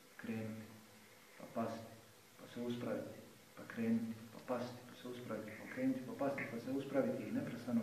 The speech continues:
tako, i na kraju će se spasiti džehennem, preći preko sirata. Kada pređe preko sirata, toliku i toliku dužinu prevali, okrenut će se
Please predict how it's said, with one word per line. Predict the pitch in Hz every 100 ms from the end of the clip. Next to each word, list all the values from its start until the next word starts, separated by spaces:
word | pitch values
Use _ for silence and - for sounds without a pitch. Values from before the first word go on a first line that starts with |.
| 113
tako, | 127 - 127
i | 110
na | 107 107
kraju | 117 117
će | 113
se | 107 104 107 -
spasiti | 110 98 98 110 - - -
džehennem, | 113 - - - - -
preći | - 120 - -
preko | - 98 -
sirata. | 101 95 - - - - - - -
Kada | 123 117
pređe | 120 147 151 139 120
preko | 117 107
sirata, | - 117 120 120 117 117
toliku | 127 - 135
i | 117
toliku | 117 120 117
dužinu | 107 110 123 120 120
prevali, | 120 123 139 143 156 156 - - - - - - - -
okrenut | - - 127 - -
će |
se | -